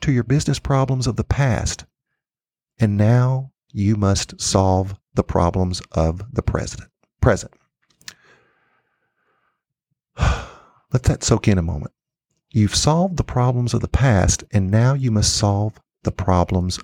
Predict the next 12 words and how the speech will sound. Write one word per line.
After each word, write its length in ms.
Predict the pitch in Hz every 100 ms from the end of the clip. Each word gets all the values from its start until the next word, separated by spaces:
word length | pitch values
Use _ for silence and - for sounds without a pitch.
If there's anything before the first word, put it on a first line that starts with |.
| -
of 340 | 85 80 87 -
the 80 | -
present. 520 | - 73 - - - _ _ _ _ _ _ _ _ _ _ _ _ _ _ _ _ -
Look, 320 | 92 - - _ _ _ _ _ _ _ -
twenty 280 | - 151 160
twenty 360 | - 139 143
was 180 | 113 98
an 120 | 95 _
unprecedented 1120 | 113 123 131 - - 117 - 107 101 98 101 -
problem 400 | - 92 92 92
to 100 | 90
solve 520 | - 85 85 85